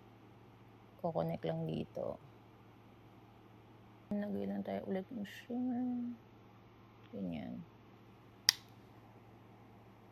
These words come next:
Then, concealer na. Finally, mga sis! Oh my gosh! Nahirapan ako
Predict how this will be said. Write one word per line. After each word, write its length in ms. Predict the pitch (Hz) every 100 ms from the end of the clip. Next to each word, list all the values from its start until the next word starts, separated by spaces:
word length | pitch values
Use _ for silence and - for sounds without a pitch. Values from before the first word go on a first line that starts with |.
| - - - - - - - - -
Then, 240 | 196 202 226
concealer 560 | 220 220 185 185 202
na. 160 | 202 165
Finally, 560 | - - 285 262 277 269
mga 400 | 262 285 247 -
sis! 640 | 226 220 226 226 226 214
Oh 160 | 190 175
my 240 | 175 175
gosh! 480 | 170 160 160 151 -
Nahirapan 400 | 185 170 160
ako 80 | 143